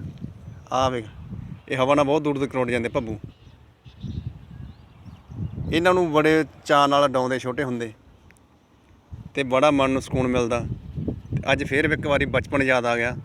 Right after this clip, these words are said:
ਤੇ ਭੱਬੂ ਉਡਾ ਕੇ ਦੇਖਦੇ ਹਾਂ ਆਪਾਂ। ਵੈਸੇ ਇਹ ਛੋਟੇ ਆ, ਇਹ ਭੱਬੂ ਛੋਟੇ ਆ, ਜਿਹੜੇ ਅੱਕਾਂ ਦੇ ਹੁੰਦੇ ਨਾ, ਅੱਕਾਂ ਦੇ ਵਿੱਚ, ਕੁਕੜੀਆਂ ਦੇ ਵਿੱਚ,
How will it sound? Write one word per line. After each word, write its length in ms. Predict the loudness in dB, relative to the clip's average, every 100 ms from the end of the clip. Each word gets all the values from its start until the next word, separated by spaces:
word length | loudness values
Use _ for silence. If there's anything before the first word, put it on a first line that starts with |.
| -14 -16 -14 -10 -8 -8 -8 -10 -12 -10 -8 -6 -8 -8 -10 -10
ਤੇ 120 | -4 -2
ਭੱਬੂ 260 | -2 0 2
ਉਡਾ 200 | 4 4
ਕੇ 120 | 2
ਦੇਖਦੇ 320 | -2 -2 -2
ਹਾਂ 60 | -2
ਆਪਾਂ। 260 | -2 -4 -2 -4 0 0 2
ਵੈਸੇ 300 | 2 2 2
ਇਹ 100 | 2
ਛੋਟੇ 320 | 2 2 4 6
ਆ, 60 | 8 6 4 0 0 0 -2 -2 -6 -6 -4 -4 -2 0 2
ਇਹ 120 | 2
ਭੱਬੂ 240 | 2 0
ਛੋਟੇ 340 | 0 0 2 2
ਆ, 40 |
ਜਿਹੜੇ 200 | 2 -2
ਅੱਕਾਂ 240 | -2 0 2
ਦੇ 80 | 2
ਹੁੰਦੇ 180 | 0
ਨਾ, 80 | -2
ਅੱਕਾਂ 220 | 0 0
ਦੇ 80 | 2
ਵਿੱਚ, 160 | 0 -2
ਕੁਕੜੀਆਂ 320 | -4 -2 0 2
ਦੇ 60 |
ਵਿੱਚ, 220 | 0 -4